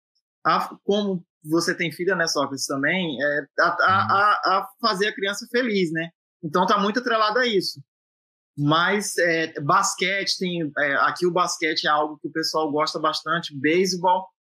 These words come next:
Speaker 1: Eu não gosto de ver beisebol, eu gosto de, quando eu tenho oportunidade, eu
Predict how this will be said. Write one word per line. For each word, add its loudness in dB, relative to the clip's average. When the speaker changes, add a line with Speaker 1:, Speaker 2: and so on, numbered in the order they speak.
Speaker 1:
Eu 4
não 4
gosto 2
de -6
ver 0
beisebol, 0
eu 2
gosto 0
de, -16
quando 2
eu 0
tenho 0
oportunidade, 0
eu 0